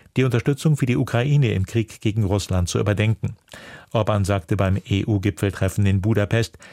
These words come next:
die U S A würden unter einem Präsidenten Trump aussteigen. Europa könne diesen Krieg nicht alleine finanzieren. Bundeskanzler Scholz bekräftigte indes die Notwendigkeit,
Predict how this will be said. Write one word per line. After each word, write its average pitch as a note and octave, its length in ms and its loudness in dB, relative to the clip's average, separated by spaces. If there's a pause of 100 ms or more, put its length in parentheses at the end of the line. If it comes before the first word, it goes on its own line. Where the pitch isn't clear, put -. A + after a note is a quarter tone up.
(260)
die A2+ 240 2
U A#2+ 80 2
S A#2 180 -2
A A#2+ 220 0
würden D3+ 260 2
unter A2+ 380 0
einem G#2+ 240 2
Präsidenten G2+ 580 -2
Trump G2 400 0
aussteigen. F#2 560 0 (280)
Europa G2+ 480 0
könne G2 280 -2
diesen F#2 260 -2
Krieg - 480 -4
nicht - 360 -4
alleine G#2+ 360 2
finanzieren. F#2 640 -6 (680)
Bundeskanzler F2+ 720 -4
Scholz A#2 340 -2
bekräftigte A#2+ 580 -4
indes G2+ 440 -2
die F#2 140 2
Notwendigkeit, G2 920 -2